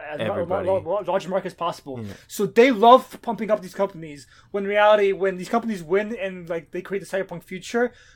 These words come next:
Speaker 1: they will stamp out the alt-right first. So I'm like, "Enjoy the shit sandwich you just created,
Speaker 2: <laughs>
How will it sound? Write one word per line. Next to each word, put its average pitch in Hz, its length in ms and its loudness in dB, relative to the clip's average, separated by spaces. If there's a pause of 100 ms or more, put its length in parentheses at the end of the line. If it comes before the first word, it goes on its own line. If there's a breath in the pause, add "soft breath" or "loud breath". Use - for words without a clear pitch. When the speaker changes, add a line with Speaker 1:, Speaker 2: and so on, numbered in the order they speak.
(120 soft breath)
Speaker 1:
they 226 160 4
will 254 100 6
stamp 220 380 0
out 208 160 4
the 214 80 -2
alt-right 185 400 -2
first. 135 340 -6
So 185 100 -6
I'm 185 60 -4
like, 180 240 -6 (540 soft breath)
"Enjoy 285 360 0
the 294 120 2
shit - 200 -2
sandwich 214 380 -2
you 165 60 -12
just 190 160 -4
created, 151 280 -2
Speaker 2:
<laughs> 147 60 0